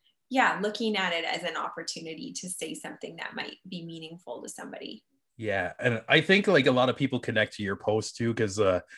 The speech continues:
Speaker 2: there's a million people who, like, they post online and, like, their goal is to be, like, I don't know what the word, it's like, "I wanna be an influencer," and they don't have the experience, they're just reading quotes or whatever.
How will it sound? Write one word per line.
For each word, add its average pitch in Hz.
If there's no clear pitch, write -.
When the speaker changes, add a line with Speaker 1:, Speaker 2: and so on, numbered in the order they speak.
Speaker 2:
there's 160
a 185
million 156
people 135
who, 113
like, 98
they 127
post 139
online 113
and, 98
like, 104
their 117
goal 117
is 107
to 110
be, 101
like, 92
I 98
don't 98
know 95
what 95
the 107
word, 95
it's 104
like, 104
"I -
wanna 156
be 135
an 131
influencer," 123
and 139
they 139
don't 156
have 151
the 143
experience, 135
they're 127
just 127
reading 123
quotes 120
or 135
whatever. 131